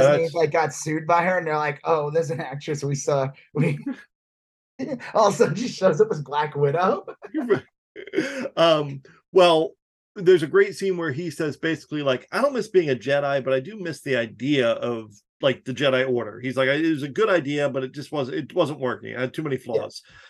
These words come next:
Speaker 2: Uh, and then he said basically, like, every, this is all real predictable, and it's kind of like a nice moment because it, it speaks to, like, the larger history of, of Star Wars. He's like, "You had the Jedis,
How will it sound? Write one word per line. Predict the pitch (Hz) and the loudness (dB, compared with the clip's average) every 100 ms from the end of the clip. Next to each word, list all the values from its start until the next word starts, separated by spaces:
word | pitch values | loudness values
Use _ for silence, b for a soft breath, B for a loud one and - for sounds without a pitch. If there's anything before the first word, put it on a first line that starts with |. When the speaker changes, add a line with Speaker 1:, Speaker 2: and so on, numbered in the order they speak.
| B | B
Speaker 2:
Uh, | 143 131 131 | 2 4 2
and | 175 165 156 | 2 0 0
then | 160 151 151 | -2 -2 -4
he | 165 156 | -6 -6
said | - 165 147 - | -4 -4 -4 2
basically, | 175 208 247 - 147 | 2 2 -6 -10 -4
like, | 127 127 120 - b b _ _ _ _ _ _ | 0 0 -2 -6 b b _ _ _ _ _ _
every, | 226 247 | -2 -2
this | 220 180 202 | -4 -6 -6
is | 196 | -2
all | 226 190 | 0 4
real | 190 | 2
predictable, | - 139 127 117 135 | 2 -2 -2 -2 -2
and | 170 | -2
it's | - | -2
kind | 254 | -2
of | 214 | 0
like | 175 | -2
a | 143 | 0
nice | 139 139 - | -2 -2 -6
moment | 147 143 135 123 | -8 -4 -4 -6
because | 120 151 127 | -4 -2 -2
it, | 131 | -4
it | 160 147 - | -6 -8 -12
speaks | - 160 123 | -6 -6 -6
to, | 135 | -6
like, | 127 - | -6 -6
the | 123 | -8
larger | 120 123 117 | -4 -4 -6
history | 113 127 - 127 113 | -6 -8 -6 -6 -6
of, | 107 - | -10 -14
of | 135 - | -14 -8
Star | 131 127 | -8 -4
Wars. | 123 120 120 | -6 -6 -8
He's | 135 | -6
like, | 127 120 _ b b b _ | -4 -6 _ b b b _
"You | 156 156 | 0 2
had | 147 147 139 135 127 _ _ _ | 4 4 4 2 -2 _ _ _
the | - 123 | -8 -4
Jedis, | 143 185 180 175 170 151 | 2 2 2 0 -2 -6